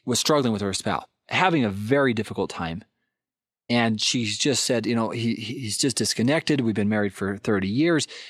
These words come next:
We're not close. He, he criticizes me. He yells at me." And I stopped at, at that point. I said, "So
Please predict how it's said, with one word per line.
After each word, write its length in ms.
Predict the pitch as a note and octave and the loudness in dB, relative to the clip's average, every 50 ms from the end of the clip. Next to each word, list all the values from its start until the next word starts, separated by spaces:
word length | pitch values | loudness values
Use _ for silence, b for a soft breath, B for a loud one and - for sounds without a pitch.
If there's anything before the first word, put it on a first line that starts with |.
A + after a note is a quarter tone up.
| B B | B B
We're 200 | - C3+ A#2+ A#2+ | -4 0 2 2
not 200 | A#2 A2+ G2 - | 4 4 2 0
close. 480 | - - - E3+ D#3+ D#3 D#3+ D3 - - B B B B | -2 0 2 4 4 4 4 2 -2 -6 B B B B
He, 320 | B - - A#2 A2 A2 - | B -6 -2 0 0 0 0
he 220 | - A2+ G2+ F#2+ F#2 | -2 -4 -4 -4 -4
criticizes 640 | - - - E3 E3+ - - D#3+ D3+ C#3+ C#3 C3 C3 | -2 0 2 2 4 4 4 4 4 4 2 2 2
me. 240 | C#3 B2+ B2 A2+ - _ | 2 2 2 0 -4 _
He 140 | - - G#2+ | -8 -4 -2
yells 340 | G2+ A2 C3 D#3 D#3+ C#3+ B2+ | 2 2 4 4 4 4 4
at 100 | C3+ B2+ | 2 2
me." 260 | B2+ A#2 A2+ G#2+ - b b b b b _ _ _ _ - | 4 2 2 0 -2 b b b b b _ _ _ _ -4
And 360 | A2+ A2+ G#2+ G#2+ G2+ G2+ G#2 - _ _ - | 0 0 2 2 2 0 -2 -6 _ _ 0
I 100 | A2+ A2+ | 0 2
stopped 420 | G#2+ - - D#3 D#3+ D#3 C#3+ - - | 2 2 2 4 2 2 0 0 -4
at, 540 | - - - - _ - A#2+ A2+ A2 G#2+ | -4 -4 -6 -18 _ -6 -2 0 0 0
at 80 | - G#2 | 0 0
that 160 | - B2 A2+ | 0 -2 -2
point. 220 | - - C3 A#2 G#2 | 0 0 0 0 0
I 20 | |
said, 320 | G2 - A2+ G#2 G#2 - - - | 0 -2 -2 -4 -4 -6 -14 -10
"So 420 | - - - C3 A#2+ A2+ G#2 - | -6 -2 0 2 2 2 0 -2